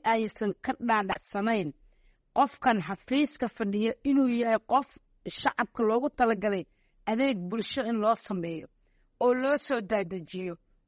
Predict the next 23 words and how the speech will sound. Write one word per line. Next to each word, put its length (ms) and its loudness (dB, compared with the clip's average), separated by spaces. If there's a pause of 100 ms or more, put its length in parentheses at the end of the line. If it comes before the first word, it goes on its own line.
oo 160 2
ayagii 380 0
loo 240 -2
keenayo. 480 -2
Marka 220 -8
dowladda 380 -2
waxay 160 0
ka 100 -4
fikiraysaa 520 -2
in 100 -4
ayadii 300 -2
adeegyada 480 -4
loo 200 -4
geeyo. 320 -6 (480)
Laakiin 460 4
weli 260 2
ma 120 4
aaminsana 560 0
dadku 400 -4 (520)
in 140 2 (120)
ayaga 460 2
ay 100 0
yihiin 380 2